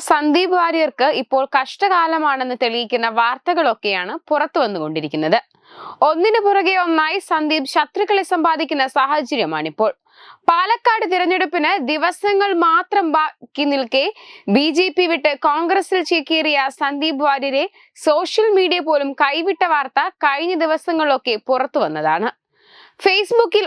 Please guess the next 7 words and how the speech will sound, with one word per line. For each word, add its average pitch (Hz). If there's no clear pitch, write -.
ഒറ്റ 302
ദിവസം 392
കൊണ്ട് 320
പന്ത്രണ്ടായിരം 370
ഫോളോവേഴ്സിനെയാണ് 320
സന്ദീപ് 294
വാര്യർക്ക് 269